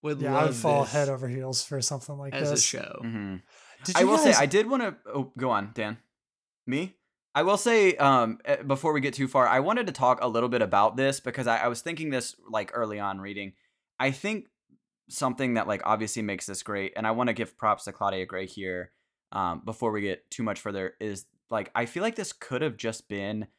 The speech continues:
Speaker 3: a phenomenal book outside of Star Wars, like, a, a full-on great
Speaker 1: Right.
Speaker 3: sci-fi book, because if you break down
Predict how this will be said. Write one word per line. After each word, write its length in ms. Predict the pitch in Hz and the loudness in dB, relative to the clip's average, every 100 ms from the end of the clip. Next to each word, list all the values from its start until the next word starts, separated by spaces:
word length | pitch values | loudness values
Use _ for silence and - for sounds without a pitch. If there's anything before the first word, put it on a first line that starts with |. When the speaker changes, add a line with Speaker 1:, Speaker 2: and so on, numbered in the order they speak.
| _ _ | _ _
Speaker 3:
a 80 | 110 | -10
phenomenal 680 | - 107 98 104 104 90 | -4 -2 0 -2 -2 -6
book 340 | 90 92 95 - _ | -4 -4 -4 -6 _
outside 480 | 98 104 - - 98 | -2 -2 -2 -2 -2
of 80 | 90 | -2
Star 180 | - 95 | -2 -2
Wars, 180 | 92 107 | 0 -4
like, 100 | 104 | -8
a, 100 | 98 | -6
a 100 | 107 | -6
full-on 760 | - - - 156 143 127 113 104 | -8 -12 -6 -2 2 2 0 -2
great 180 | 143 | 0
Speaker 1:
Right. 260 | 151 110 - | 0 0 -6
Speaker 3:
sci-fi 540 | - 104 101 113 104 | -4 -2 -2 0 0
book, 320 | 92 104 143 - | 0 -2 -2 -2
because 260 | 127 127 | -8 -8
if 140 | 127 127 | -8 -8
you 80 | |
break 400 | 104 104 147 175 | -10 -6 -6 -4
down 240 | - 180 | -4 -4